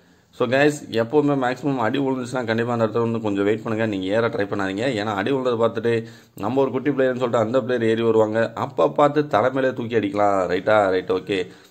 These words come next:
So, காரை கொளுத்தி விட்றான். பின்னாடி தான் இருக்கு. அது கம்பல்சரி கன்ஃபார்ம் ஆயாச்சு. ரைட்டுங்களா? ஓகே, வெயிட் பண்ணு, வெயிட் பண்ணு, வெயிட் பண்ணு. ஸ்லோ, ஸ்லோ, ஸ்லோ. ரைட்டா?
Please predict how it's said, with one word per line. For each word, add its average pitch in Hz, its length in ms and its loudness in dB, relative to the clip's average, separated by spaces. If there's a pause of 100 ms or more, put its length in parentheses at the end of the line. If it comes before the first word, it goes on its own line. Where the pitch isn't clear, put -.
So, - 200 -6
காரை 113 300 2
கொளுத்தி 113 240 0
விட்றான். 131 380 2 (280)
பின்னாடி 117 240 -2
தான் 120 140 2
இருக்கு. 107 240 0
அது 104 120 0
கம்பல்சரி 107 420 -2
கன்ஃபார்ம் 104 360 -4
ஆயாச்சு. 95 320 -4
ரைட்டுங்களா? 117 400 0 (1300)
ஓகே, 151 300 4
வெயிட் 135 220 -2
பண்ணு, 120 320 -2
வெயிட் 107 240 -2
பண்ணு, 107 300 -4
வெயிட் 98 220 0
பண்ணு. 95 200 -6 (100)
ஸ்லோ, 117 300 2 (100)
ஸ்லோ, 107 300 4 (120)
ஸ்லோ. 101 320 0
ரைட்டா? 120 240 0